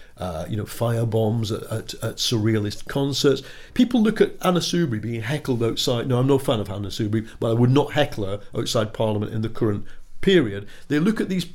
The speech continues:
these centrist politicians being heckled, and they go, "Oh, well, it's only Anna Soubry." Sorry, if you are, and I am, someone who's in a public space and is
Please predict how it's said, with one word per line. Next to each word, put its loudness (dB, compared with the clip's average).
these 2
centrist 0
politicians -4
being -2
heckled, -2
and -2
they 2
go, -2
"Oh, 8
well, -6
it's -6
only -2
Anna -6
Soubry." -6
Sorry, 0
if 2
you 4
are, 0
and -4
I 2
am, 0
someone -2
who's 0
in 0
a -4
public -2
space -2
and -2
is 4